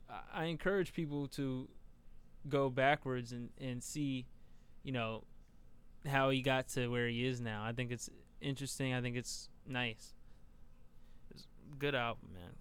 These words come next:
Very good project. Good, good project. Um, <sighs> are you ready for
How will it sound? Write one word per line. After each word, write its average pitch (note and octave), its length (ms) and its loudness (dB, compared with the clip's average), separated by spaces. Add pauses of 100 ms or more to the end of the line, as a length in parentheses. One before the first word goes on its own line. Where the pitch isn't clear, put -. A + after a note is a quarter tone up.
Very B2 220 -2
good A2 260 -8
project. A2 400 -8 (1900)
Good, C#3 200 4
good A#2+ 240 0
project. G#2+ 440 -4 (2250)
Um, D3 380 6 (720)
<sighs> - 1080 -4
are - 1080 -6
you D3 140 8
ready E3 320 8
for D3+ 420 6